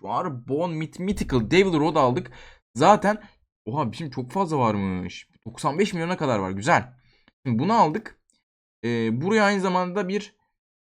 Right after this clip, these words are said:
e, balık oltası alalım. Ya da gold alalım. Biraz gold alalım. Tamam. Çok da değil. Tamam.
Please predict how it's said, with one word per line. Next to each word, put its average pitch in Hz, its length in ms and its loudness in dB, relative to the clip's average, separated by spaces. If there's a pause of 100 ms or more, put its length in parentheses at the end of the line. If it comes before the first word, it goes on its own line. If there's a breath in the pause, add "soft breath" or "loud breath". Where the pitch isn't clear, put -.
e, 120 340 -2
balık 185 260 6
oltası 170 400 0
alalım. 120 380 0 (640)
Ya - 60 -12
da - 180 -8
gold 233 360 0
alalım. 113 400 -2 (300)
Biraz 165 300 -8
gold 165 260 2
alalım. 95 300 0
Tamam. 117 340 -6
Çok - 280 -12
da 151 40 -6
değil. 117 200 -4
Tamam. 95 220 -8